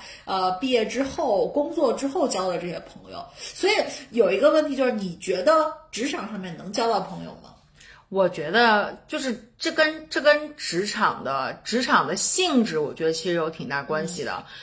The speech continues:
Speaker 2: 就是因为我现在这份工作，我现在这份工作其实它是一个，就是不需要大家天天都聚在一起的，就是一个我们，我们团队里面是，呃，就是是互相分散在，就是祖国四面八方，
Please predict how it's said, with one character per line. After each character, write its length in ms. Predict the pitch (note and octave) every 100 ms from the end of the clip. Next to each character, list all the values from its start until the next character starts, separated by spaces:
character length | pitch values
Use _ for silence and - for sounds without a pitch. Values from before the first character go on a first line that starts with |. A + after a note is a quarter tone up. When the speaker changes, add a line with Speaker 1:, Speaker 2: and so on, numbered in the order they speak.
| - -
Speaker 2:
就 140 | D4+ D#4
是 360 | C#4 B3+ G#3+ - _ _ _ _ - - -
因 100 | -
为 60 | F4+
我 160 | D#4 E3+
现 180 | - C4
在 120 | A3+
这 120 | F#3+
份 160 | E3+ D#3
工 200 | D#3+ E3
作， 380 | D3+ A#2 A#2+ -
我 140 | F3
现 120 | F3+
在 80 | D4+
这 100 | C#4+
份 120 | B3+
工 140 | A#3 A#3+
作 100 | A3
其 240 | - -
实 220 | G#3 E3+ E3
它 200 | G#3+ A3
是 160 | A3+
一 120 | F#3+
个， 400 | F#3 G3+ F3 D#3 - - -
就 100 | C#4
是 80 | A#3+
不 200 | B3 C4+
需 160 | -
要 160 | C4+ A#3+
大 80 | A#3
家 180 | A3+
天 140 | A#3+ A#3+
天 120 | A#3+
都 120 | A#3
聚 180 | A#3 A#3
在 180 | A3 G#3
一 140 | A3
起 240 | G#3+ - D#3+
的， 340 | B2+ B2+ B2
就 100 | -
是 140 | B3 A3+
一 100 | A3
个 140 | A#3
我 200 | A3 D#3+
们， 380 | - D#3+ E3 D#3+ -
我 140 | F#3
们 180 | E3 F3
团 280 | - D3+ D#3+
队 180 | C4+ C#4+
里 120 | G3
面 260 | C#3 D3 F#3+
是， 340 | - A3 F3 - - -
呃， 460 | - E3+ D#3 C#3 -
就 140 | D4 C#4
是 60 |
是 160 | B3 C#4+
互 180 | C#4+ B3+
相 360 | B3+ B3 B3+
分 380 | A#3 - C#4+ C#4+
散 280 | C#4+ A#3+ G#3+
在， 360 | G#3+ G3+ C3 D3+
就 140 | -
是 60 | G#3
祖 200 | - E3
国 180 | D3 F#3
四 200 | - G#3
面 200 | F3+ E3
八 220 | E3+ E3+
方， 360 | F3 E3 D#3